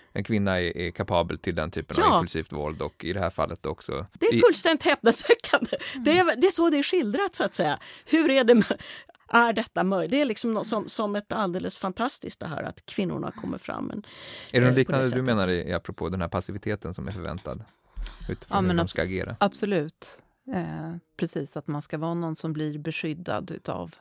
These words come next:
Speaker 3: män. Alltså
Speaker 1: Mm.
Speaker 3: man ska inte utöva våld, eh, själv, utan man ska finna sig i att vara beskyddad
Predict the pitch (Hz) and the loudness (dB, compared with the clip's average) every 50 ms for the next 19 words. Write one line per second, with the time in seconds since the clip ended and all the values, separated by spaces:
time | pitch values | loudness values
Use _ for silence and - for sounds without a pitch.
0 | _ - - 156 147 80 - - - 165 - _ _ _ - 175 170 175 165 156 | _ -8 -6 -4 -4 -4 -6 -8 -10 -12 -14 _ _ _ -6 -4 -4 -2 -2 -2
1 | 156 156 156 - - 151 - - - - 175 156 - - - - - - - - | -2 -2 -4 -4 -6 -8 -8 -6 -6 -6 -6 -6 -6 -6 -6 -6 -4 -6 -6 -8
2 | - - - - - - - _ _ _ _ _ _ _ _ _ _ _ _ - | -8 -8 -8 -10 -10 -14 -18 _ _ _ _ _ _ _ _ _ _ _ _ -10
3 | - 185 - - - - - - - - - - - - - - - _ _ _ | -8 -8 -8 -8 -12 -16 -16 -10 -6 -6 -6 -6 -8 -10 -14 -18 -20 _ _ _
4 | _ _ _ _ - - 156 - - 175 170 160 160 - - - 151 - - 160 | _ _ _ _ -10 -8 -8 -8 -8 -10 -8 -8 -10 -10 -12 -12 -12 -12 -12 -14
5 | _ _ _ _ _ _ _ _ _ _ - - 196 170 156 165 147 160 - - | _ _ _ _ _ _ _ _ _ _ -10 -6 -4 -4 -2 -4 -6 -6 -6 -8
6 | - - 50 - - - - - - 98 - - - - _ _ _ 196 175 165 | -8 -8 -8 -8 -10 -10 -10 -10 -8 -8 -8 -8 -12 -14 _ _ _ -4 -4 -4
7 | - - - 165 185 190 - - - 220 - | -4 -4 -8 -10 -10 -10 -8 -8 -10 -10 -14